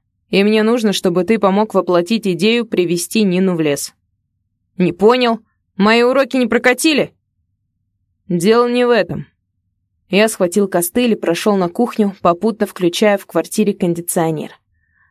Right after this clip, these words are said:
Жара подобралась незаметно. "Что случилось?"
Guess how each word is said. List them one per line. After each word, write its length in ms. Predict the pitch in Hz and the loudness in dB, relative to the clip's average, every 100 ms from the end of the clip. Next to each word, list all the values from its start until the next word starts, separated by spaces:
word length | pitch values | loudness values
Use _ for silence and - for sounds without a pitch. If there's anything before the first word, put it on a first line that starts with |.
| _ | _
Жара 420 | 175 180 175 202 | -2 2 2 2
подобралась 640 | 240 175 151 160 160 165 180 | -2 -2 -2 0 0 -2 -4
незаметно. 560 | 165 170 147 - - - _ _ _ _ _ _ _ _ _ | -2 -2 -4 -10 -16 -18 _ _ _ _ _ _ _ _ _
"Что 300 | - - 254 | -14 -2 0
случилось?" 640 | 247 202 190 202 156 - | 0 -2 0 0 0 -4